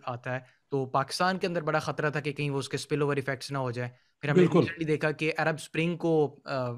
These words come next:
Speaker 1: बहुत रोकने की कोशिश की गई ताकि वो पूरे रीजन के अंदर ना फैल जाए। तो अभी जो पिछले एक डेढ़ दो महीने पहले जो अफगानिस्तान के अंदर हुआ है,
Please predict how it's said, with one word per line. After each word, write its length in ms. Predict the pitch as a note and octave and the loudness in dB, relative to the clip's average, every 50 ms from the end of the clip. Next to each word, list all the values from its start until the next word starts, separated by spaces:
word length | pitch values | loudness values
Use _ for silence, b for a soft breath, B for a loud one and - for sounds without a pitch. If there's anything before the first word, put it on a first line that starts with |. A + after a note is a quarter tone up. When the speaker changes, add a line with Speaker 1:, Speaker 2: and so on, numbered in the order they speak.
| - - F3 | -10 -12 -14
Speaker 1:
बहुत 540 | E3+ D#3+ D#3+ D3 C3+ C3+ C3 D3+ D3 D3+ - E3+ | -14 -14 -12 -6 -4 -2 -2 -2 -2 -4 -4 -2
रोकने 340 | D3+ C#3+ C#3 C3+ D3 D#3 C#3 | 0 0 0 0 -2 -4 -2
की 100 | D3 C#3 | -2 -2
कोशिश 320 | D3 C#3+ C3 C3+ D3+ C3 | 0 -2 -2 -2 -4 -6
की 120 | - D3 | -4 -4
गई 100 | C3+ D3 | -4 -2
ताकि 240 | C3+ C#3 C3 B2+ C#3+ | 0 0 -2 0 0
वो 80 | C#3 C3 | -2 -2
पूरे 260 | C3 D3 C#3+ D3 C#3 | -2 0 0 2 2
रीजन 280 | C3 C3 B2+ D3 C#3+ C#3 | 2 0 -2 -2 -2 -2
के 60 | C#3+ | -4
अंदर 140 | C3+ C#3 C#3 | -4 -4 -4
ना 80 | C#3 | -6
फैल 240 | B2+ C#3 B2+ B2+ B2 | -4 -4 -4 -2 -2
जाए। 140 | B2+ C3+ C3 b b b b b - | -2 -4 -6 b b b b b -2
तो 60 | F#3 | 0
अभी 160 | G3 A#3 A#3+ | 0 0 0
जो 80 | A3 A3+ | -2 -2
पिछले 460 | F3 F#3+ - - G#3 G#3 G#3 G3+ G3+ | -4 -4 -6 0 2 2 4 4 2
एक 380 | - F3+ E3+ D#3+ C#3+ C#3 C#3+ C3+ | 2 2 0 -2 -2 -4 -4 0
डेढ़ 240 | D3 D3+ D#3+ D#3 | 2 2 2 2
दो 120 | D3 D#3 D3+ | 2 0 2
महीने 240 | D3+ D3 C#3+ C#3+ C#3 | 2 0 0 0 0
पहले 180 | C#3+ C#3 C#3+ | 0 0 0
जो 120 | C3+ D3 B2+ | 0 -2 -2
अफगानिस्तान 520 | B2 C3+ C3 C3 C3 - - C#3+ D3+ D#3+ | 0 -2 -2 -2 -2 -4 -2 -2 -2 -2
के 100 | D3+ D#3+ | -2 -2
अंदर 180 | C#3 C3+ C#3 B2+ | -2 -2 -2 -4
हुआ 200 | A#2+ A#2 A#2+ A#2+ | -2 -4 -4 -6
है, 100 | A#2+ | -8